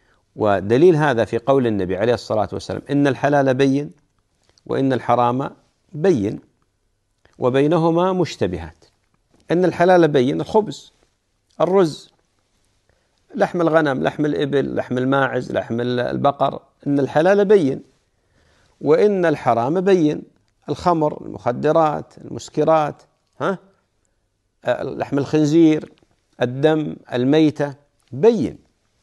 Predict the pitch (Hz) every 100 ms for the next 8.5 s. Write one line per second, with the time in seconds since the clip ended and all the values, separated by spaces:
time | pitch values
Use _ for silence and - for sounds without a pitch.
0 | _ - - 170 196 208 190 208 196 185
1 | 190 180 143 113 87 - _ _ _ 139
2 | 139 165 185 180 185 160 170 - - 113
3 | 101 82 80 _ _ _ _ _ _ -
4 | 117 143 160 151 143 151 143 143 123 95
5 | 101 98 85 _ _ _ _ _ _ _
6 | 123 107 98 _ _ 135 147 208 208 190
7 | 170 156 156 147 143 131 131 123 120 -
8 | 117 104 104 104